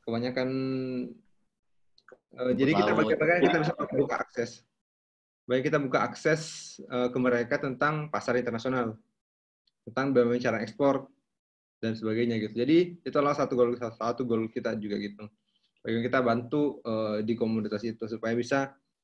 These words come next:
Speaker 1: em, nggak terlalu banyak lah, em, tangan apa, eh, step-step yang harus dilalui. Jadi itu terus juga bagaimana sih kita bisa kan anggaplah nih, kita bisa bantu usaha-usaha di desa.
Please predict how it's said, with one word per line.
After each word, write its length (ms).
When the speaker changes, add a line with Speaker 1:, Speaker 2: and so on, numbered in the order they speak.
Speaker 1:
em, 640
nggak 100
terlalu 240
banyak 220
lah, 260
em, 640
tangan 260
apa, 80
eh, 240
step-step 340
yang 160
harus 60
dilalui. 400
Jadi 320
itu 140
terus 180
juga 400
bagaimana 400
sih 80
kita 240
bisa 320
kan 160
anggaplah 440
nih, 200
kita 160
bisa 240
bantu 720
usaha-usaha 460
di 120
desa. 360